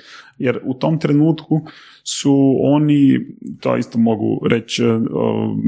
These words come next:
znači ono što je Miro htio jest, e, pošto njima su bitni korisnici i sve to i oni oep kao oep žele ugasiti i prebacit ga na svoju tehnologiju, jer zapravo ono što je Miro napravio jest,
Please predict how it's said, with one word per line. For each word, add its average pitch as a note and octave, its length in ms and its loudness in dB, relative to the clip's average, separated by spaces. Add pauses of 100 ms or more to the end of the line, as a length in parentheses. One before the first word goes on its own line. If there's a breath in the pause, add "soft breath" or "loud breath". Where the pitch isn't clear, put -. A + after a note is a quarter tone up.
(720 loud breath)
znači B2+ 280 -2
ono C#3 120 4
što C#3 160 -2
je C3 60 0
Miro D3 260 2
htio C#3+ 400 0 (520)
jest, A#2 480 -2
e, B2 320 -2
pošto C3 280 -2
njima C#3 220 6
su B2 240 -2
bitni A2+ 440 2
korisnici A#2+ 540 -2
i A#2+ 40 -2
sve B2 220 -4
to C#3 180 0
i C3 40 0
oni B2 200 0
oep A#2+ 460 -2
kao A2+ 300 0
oep A2 220 -2 (240)
žele A2+ 300 0
ugasiti A2+ 680 -6
i B2 440 2 (440)
prebacit B2 600 -4
ga A#2+ 100 -4
na A#2 140 -2
svoju A#2 280 0
tehnologiju, A2+ 520 -4
jer G#2+ 100 0 (220 loud breath)
zapravo B2+ 280 -2
ono B2+ 80 -2
što B2 140 -4
je B2 60 2
Miro B2 180 4
napravio A#2 500 -2
jest, A2 540 -2